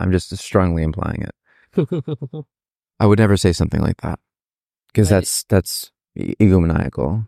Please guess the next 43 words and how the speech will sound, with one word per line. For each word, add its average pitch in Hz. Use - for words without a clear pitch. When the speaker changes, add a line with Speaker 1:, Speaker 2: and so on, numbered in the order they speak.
Speaker 2:
it 160
is 170
very 156
different 127
in, 127
like, 123
how 131
you 127
have 123
to 127
cry. 120
I, 151
I 160
was 156
having, 160
I 160
don't 143
know, 123
I 143
get 165
this 156
advice 131
a 123
lot, 123
but, 117
like, 120
people 143
are 135
like, 131
"You 165
should 233
do 226
material 175
that, 143
like, 135
has 139
nothing 139
to 123
do 135
with 120
you 127
being 117
trans." 123